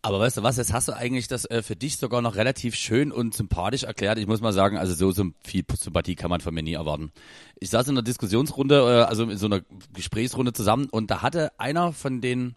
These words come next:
Jungs, die da irgendwie eine ganze Zeit lang aktuell noch in Görlitz wohnen, gesagt, dass er in einem halben Jahr nach Hof zieht. Und da kam einfach, wie das in so einer Runde ist, ganz trocken aus der Ecke,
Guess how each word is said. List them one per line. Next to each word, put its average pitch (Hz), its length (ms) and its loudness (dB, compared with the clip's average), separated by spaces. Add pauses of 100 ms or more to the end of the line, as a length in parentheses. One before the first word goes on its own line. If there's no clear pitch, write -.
(140)
Jungs, 139 280 -2
die 131 140 -2
da 123 240 2
irgendwie 117 540 -2 (100)
eine 110 220 -8
ganze 120 240 -8
Zeit 120 260 -4
lang 123 280 -4 (340)
aktuell 123 420 -4
noch 117 160 -2
in 104 100 -8
Görlitz 143 360 -4
wohnen, 139 260 -4 (320)
gesagt, 113 600 -8
dass 143 140 -6
er 151 180 -8 (180)
in 113 160 -8
einem 107 180 -8 (260)
halben 135 360 -4
Jahr 113 260 -2 (220)
nach 104 260 -6
Hof 101 240 -4
zieht. - 380 -8 (440)
Und - 80 -12
da 101 80 -10
kam 143 260 -2
einfach, 139 280 -4
wie 135 80 -2
das 123 100 -2
in 120 60 -4
so 113 80 -2
einer 107 100 0
Runde 175 240 0
ist, - 160 -6
ganz 170 240 -6
trocken 185 200 -4
aus 156 180 -2
der - 120 -4
Ecke, 131 320 0